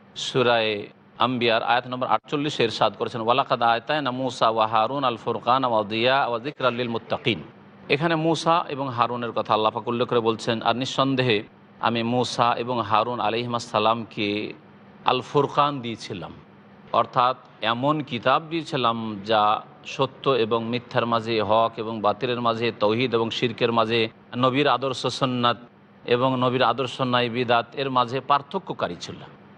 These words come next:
এজন্য তাওরাতকেও আসল রূপে যখন ছিল, আর যখন তাওরাত রহিত হয়নি, সেই কালে সীমিত পিরিয়ডের জন্য ছিল, তখন সেটা আল ফুরকান ছিল, হক বাতিলের পার্থক্যকারী।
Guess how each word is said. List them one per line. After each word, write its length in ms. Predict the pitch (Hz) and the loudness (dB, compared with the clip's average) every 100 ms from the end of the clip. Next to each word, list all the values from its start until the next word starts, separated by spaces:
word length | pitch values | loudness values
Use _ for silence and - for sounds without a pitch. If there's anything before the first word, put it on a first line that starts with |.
| - | -10
এজন্য 280 | - 117 127 | -4 0 0
তাওরাতকেও 800 | 127 131 131 143 - - 127 131 - _ - | 2 4 4 2 -2 -6 -4 -4 -10 _ 0
আসল 400 | 113 - 170 160 | 0 0 -2 0
রূপে 240 | 165 175 | -2 0
যখন 320 | 151 151 156 | 0 0 0
ছিল, 380 | 143 - 127 120 120 - - - - | -4 -4 -2 -2 -4 -14 -20 -6 0
আর 220 | 131 131 _ _ _ _ 131 | 2 0 _ _ _ _ 0
যখন 300 | 127 151 143 | 2 2 2
তাওরাত 460 | 143 131 143 147 | 2 4 4 2
রহিত 400 | 131 131 151 190 | 0 0 2 0
হয়নি, 480 | - 143 135 123 117 | 0 0 0 -4 -6
সেই 300 | 110 - 160 | -4 0 0
কালে 280 | 151 135 127 | 2 0 -2
সীমিত 380 | 117 139 151 147 | -6 -6 -4 -4
পিরিয়ডের 480 | 143 156 151 147 139 | -4 0 2 2 0
জন্য 240 | 143 135 | -2 -4
ছিল, 220 | 131 123 | -4 -4
তখন 420 | 120 131 - 156 | 0 0 0 -4
সেটা 240 | 151 160 151 | -4 -2 2
আল 140 | 113 | 2
ফুরকান 420 | 104 113 - 110 | 0 -4 -2 -2
ছিল, 220 | 110 - 98 - - - - - | -4 -8 -12 -14 -20 -20 -20 0
হক 240 | 131 - | 0 0
বাতিলের 440 | 135 135 156 143 151 | 0 0 0 -2 2
পার্থক্যকারী। 640 | 117 - 120 - - 113 | 0 0 -10 -8 -4 -4